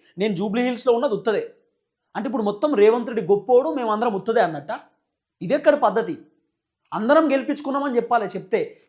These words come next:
మంత్రులు, ఎమ్మెల్యేలు, ఎంపీలు, ఎమ్మెల్సీలు అందరం కలిసి నవీన్ యాదవ్ని గెలిపించుకున్నామని చెప్పి గిట్లా చెప్తే బాగుంటుంది.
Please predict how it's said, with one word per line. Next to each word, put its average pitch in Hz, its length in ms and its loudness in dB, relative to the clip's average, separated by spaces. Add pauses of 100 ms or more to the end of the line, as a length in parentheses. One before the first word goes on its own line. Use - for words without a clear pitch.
మంత్రులు, 208 460 0
ఎమ్మెల్యేలు, 208 500 0
ఎంపీలు, 202 500 -6
ఎమ్మెల్సీలు 196 440 -2
అందరం 196 340 -2
కలిసి 185 240 -6
నవీన్ 202 300 0
యాదవ్ని 208 340 2
గెలిపించుకున్నామని 180 640 -8
చెప్పి 190 280 -6
గిట్లా 240 220 0
చెప్తే 240 260 0
బాగుంటుంది. 190 640 -4